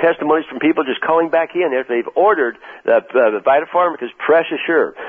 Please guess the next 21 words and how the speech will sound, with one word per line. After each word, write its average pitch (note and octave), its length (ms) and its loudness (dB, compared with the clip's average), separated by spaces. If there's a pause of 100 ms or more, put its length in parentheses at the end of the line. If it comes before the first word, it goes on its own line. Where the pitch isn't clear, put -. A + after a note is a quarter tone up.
(140)
But B2+ 160 2
Press F3 220 0
Assure D3 640 0 (240)
is E3 360 4
the C3 120 2
number F#3+ 240 2
one G3+ 180 -2 (120)
selling D#3 420 -2
natural C3 640 -2 (160)
herbal A3 400 2
remedy E3+ 480 -2
for B2 160 0
high F#3 260 2
blood G#3 220 0
pressure C#3+ 460 -2
in D3 260 -2
Asia, E3 420 0 (300)
recommended G3 560 2
by F#3+ 240 0
over D#3 320 0 (160)
five A3 320 0